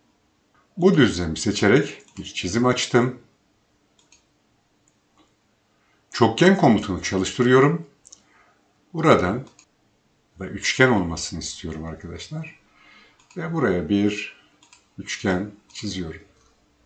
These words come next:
Yaklaştım bölgeye. Üçgenin bu yatay, e, kenarını tam yatay ilişkisi vererek ilişkilendiriyorum. Akıllı ölçülendirmemle bu kenarı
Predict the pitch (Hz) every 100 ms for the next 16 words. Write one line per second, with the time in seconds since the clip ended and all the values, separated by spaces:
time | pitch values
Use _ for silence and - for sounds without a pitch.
0 | - 165 170 123 - - 87 80 80 76
1 | 85 135 143 _ _ _ _ _ _ _
2 | _ _ _ - - 180 175 180 156 160
3 | 156 143 139 147 165 147 101 - - 117
4 | 92 90 90 - 95 87 82 117 - 143
5 | 117 104 104 98 117 101 90 - - -
6 | 87 87 82 78 104 92 - - 110 107
7 | 110 107 113 - - _ _ _ _ _
8 | _ _ _ 147 - 160 156 151 147 120
9 | 107 - 101 95 90 85 82 80 85 120
10 | 147 - - _ _ _ _ _ _ 156
11 | 156 - 82 78 90 147